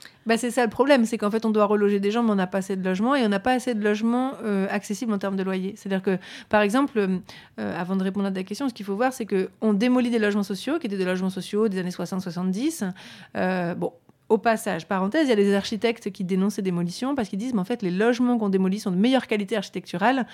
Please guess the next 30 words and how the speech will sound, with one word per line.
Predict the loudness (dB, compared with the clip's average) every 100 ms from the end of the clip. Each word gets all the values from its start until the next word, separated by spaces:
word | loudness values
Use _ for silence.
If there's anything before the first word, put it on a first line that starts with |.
| -16 -20 -14
Certes, | -2 -2 -2
il |
fallait | -6 -2
les | -2
réhabiliter, | -2 -4 -6 -2 0
hein, | 2
mais | 0 -2 -8 -8
en | -4
termes | -2
de | -2
structure, | -4 -6 -2 -4 -4 -20 -20 -12
ils | -2
sont | -2
plus | -2
solides, | 0 0 2 0 0 -2 -4
plus | 2 2 4 0 -2
forts | -2 -4 -4 -2
que | 0 0
ceux | -4 -10
qu'on | -8 -4
construit | -4 -6 -10
actuellement, | -8 -4 -2 -2 -6 -14 -10
qui | -6
vont | -4
se |
dégrader | -4 -6 -6 -6
plus | -6 -10
vite. | -10 -14 -20 -14
Donc, | -14 -14 _ _ _
bonjour. | -10 -8 -6 -6 -6